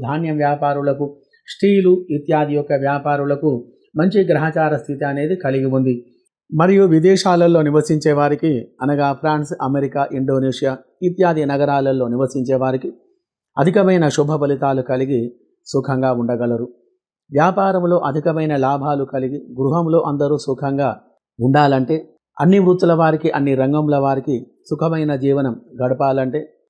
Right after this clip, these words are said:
ప్రతి గురువారం గురుగ్రహానికి అభిషేక పూజాదులు జరిపించి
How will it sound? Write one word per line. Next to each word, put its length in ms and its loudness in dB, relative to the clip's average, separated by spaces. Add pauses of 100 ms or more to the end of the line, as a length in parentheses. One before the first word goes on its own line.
(180)
ప్రతి 300 4
గురువారం 580 2
గురుగ్రహానికి 800 -2
అభిషేక 460 -4
పూజాదులు 600 0
జరిపించి 520 0